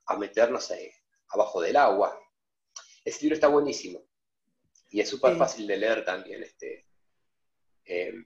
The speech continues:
Speaker 1: pero es, de eso se trata, de, de ir cada vez más, más profundo.
Speaker 2: De
Speaker 1: Por eso
Speaker 2: bucear.
Speaker 1: que la creatividad se... y sí, por, por eso que la, es que, eh, la creatividad, este, se entrena, se practica, es,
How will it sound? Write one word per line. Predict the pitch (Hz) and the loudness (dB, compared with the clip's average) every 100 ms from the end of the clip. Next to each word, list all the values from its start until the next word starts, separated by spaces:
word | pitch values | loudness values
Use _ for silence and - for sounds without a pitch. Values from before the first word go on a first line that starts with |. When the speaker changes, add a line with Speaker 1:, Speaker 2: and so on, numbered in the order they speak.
| _ - - - - | _ -20 -20 -20 2
Speaker 1:
pero | 120 | 4
es, | 143 - | 4 2
de | 143 | 0
eso | 151 | 0
se | 147 135 | -2 0
trata, | 127 113 - - - _ | 4 4 2 -2 -10 _
de, | 85 95 _ _ _ _ | -8 -8 _ _ _ _
de | 95 | -2
ir | 117 147 | 0 2
cada | 131 117 113 | 4 6 6
vez | 123 - | 4 0
más, | 123 - 104 | -2 -2 -4
más | 113 110 | -4 -4
profundo. | - - - 101 85 - - _ _ _ _ | -10 -12 -8 -8 -8 -14 -20 _ _ _ _
Speaker 2:
De | 175 | -2
Speaker 1:
Por | 190 | -2
eso | 190 - | 2 6
Speaker 2:
bucear. | 214 156 | 6 6
Speaker 1:
que | 131 | 6
la | 120 | 6
creatividad | 113 113 123 - | 4 2 0 0
se... | 120 101 - - - _ _ _ _ _ _ - - | 0 -4 -10 -16 -20 _ _ _ _ _ _ -20 -20
y | - | -12
sí, | - 113 - | -4 -4 2
por, | 170 - - | 0 0 -4
por | - | -4
eso | 156 180 | -2 2
que | 156 | 2
la, | 143 | 2
es | - 135 113 | 0 -4 -4
que, | - 127 | -2 -4
eh, | 117 135 120 - | -2 -6 -8 -4
la | - 120 | 0 2
creatividad, | 139 123 120 135 165 | 2 0 -2 4 6
este, | 165 - 120 104 - | 4 0 -6 -6 -10
se | - - 104 | -6 -2 -2
entrena, | - 151 185 160 123 117 | 2 4 4 4 4 2
se | - 107 | 0 -4
practica, | - 104 - 170 175 - 110 110 | 0 -2 -2 -4 -2 2 4 4
es, | 117 - - - - | 2 -4 -10 -12 -18